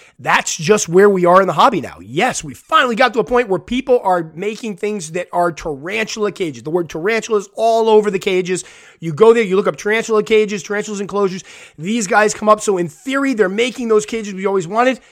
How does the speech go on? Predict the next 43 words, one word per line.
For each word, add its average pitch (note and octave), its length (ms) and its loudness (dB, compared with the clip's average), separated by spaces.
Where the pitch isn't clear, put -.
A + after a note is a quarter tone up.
But - 140 -10
they've F3 160 -4
strayed F#3 640 -4
from F3 160 -6
the E3 60 -2
path. - 500 -16
They're D#3 200 -2
now F3 320 4
making F3 380 -4
things E3+ 240 -2
that C3+ 180 -8
it's C3+ 240 -10
all G3 380 4
about F3 280 2
who E3+ 140 -10
can E3+ 120 -12
come F3 160 -6
up E3+ 140 -2
with D3+ 140 -10
a D3 60 -4
new F3 360 -2
innovative E3 520 -4
gimmick. B3 380 2
Sometimes A3 420 -2
the F3+ 60 -8
gimmicks F#3+ 260 -2
are D#3 80 -6
fanta-, D#3 400 -4
I've E3 160 0
seen B3 300 -2
some, G#3 260 2
don't F3+ 180 4
get F3 120 4
me D#3+ 100 -4
wrong, C3 240 -2
I've D#3 180 0
seen E3+ 200 -4
some C3+ 220 -8
cool E3 640 0
stuff - 360 -6
out C#3 120 -4
there. B2+ 100 -8
One's C#3+ 260 -6